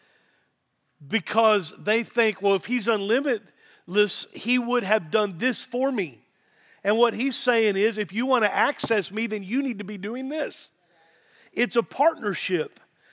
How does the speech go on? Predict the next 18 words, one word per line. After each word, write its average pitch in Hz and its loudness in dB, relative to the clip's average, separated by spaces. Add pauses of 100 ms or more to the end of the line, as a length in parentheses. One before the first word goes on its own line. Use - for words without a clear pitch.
(100)
that 208 0
we 226 0
sign 214 0
up - -2
for 202 2
when 208 -4
we 220 -4
become 208 -2
a 214 0
Christian. 156 -10 (480)
Last 269 0
week, 226 -2
God 294 -2
doesn't 277 -2
just 190 -4
sovereignly 233 -2
control 226 -4
everything. 143 -6